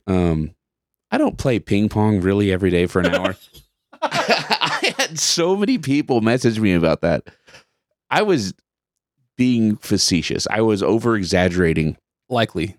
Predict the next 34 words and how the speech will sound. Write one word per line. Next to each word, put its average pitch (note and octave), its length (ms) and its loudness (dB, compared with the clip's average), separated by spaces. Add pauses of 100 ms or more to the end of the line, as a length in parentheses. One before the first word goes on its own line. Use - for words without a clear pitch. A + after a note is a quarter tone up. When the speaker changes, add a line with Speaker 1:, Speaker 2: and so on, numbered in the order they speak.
(100)
Speaker 2:
Likely A#2 240 0
you're G#2 100 0
changing F#2+ 300 -2
your E2 100 -4
story F2 280 0
now. D2+ 240 -4 (440)
Speaker 1:
Also, A3+ 260 0
I G#3+ 60 2
remember F3 220 2
my C#3 180 0
boss F2+ 480 0 (180)
listens C#3+ 420 0
to E3+ 100 0
this. E3+ 420 -2 (220)
Speaker 2:
<laughs> - 360 -2
Speaker 1:
Like, G#2+ 300 0
not C#3 220 2
my A2+ 120 2
boss, G2 240 2
but G2+ 60 0
my F2 80 2
boss's F#2+ 420 2
boss. D3 420 0
Speaker 2:
<laughs> - 40 -4 (760)
Speaker 1:
So, G#2 640 2 (1500)
I E3 180 0
genuinely A2 600 0
don't F#2+ 280 -2
play - 160 0
<laughs> - 40 -2
ping C3+ 280 0
pong D#3+ 240 0
every D#3 300 -2
day, F2 360 -2